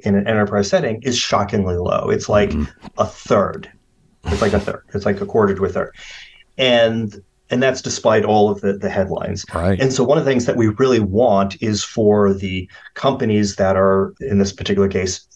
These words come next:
Speaker 1: they're enterprise companies, they have customers who may or may not be using M F A. We want them to re-, to publish those statistics. So transparency is
Speaker 2: Mm-hmm.
Speaker 1: going to help. Companies like Microsoft do publish those results. Um,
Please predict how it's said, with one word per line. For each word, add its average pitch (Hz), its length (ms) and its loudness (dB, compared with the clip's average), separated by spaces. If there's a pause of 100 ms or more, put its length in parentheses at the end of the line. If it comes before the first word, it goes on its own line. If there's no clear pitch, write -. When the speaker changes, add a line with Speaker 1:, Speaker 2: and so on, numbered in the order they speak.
(220)
Speaker 1:
they're 92 300 -2
enterprise 120 480 2
companies, 123 640 -2 (380)
they 95 180 2
have 95 380 0
customers 127 720 -2 (340)
who 101 200 2
may 98 160 4
or 101 80 4
may 98 100 4
not 95 180 0
be 101 60 -4
using 98 240 2
M 101 80 4
F 101 120 0
A. 120 100 2
We 120 140 2
want 139 240 2
them 127 160 -4
to 107 120 -8
re-, 101 240 0 (140)
to - 100 -6
publish 135 400 -2
those 98 240 2
statistics. - 760 -4 (360)
So - 160 0
transparency 147 920 0
is 104 120 0
Speaker 2:
Mm-hmm. 87 120 0
Speaker 1:
going 101 200 4
to 98 100 -2
help. - 380 -2 (340)
Companies 107 420 -2
like 95 180 0
Microsoft 101 840 -2
do 143 420 0 (280)
publish 135 300 -2
those 135 240 4
results. 131 420 -4
Um, 98 380 0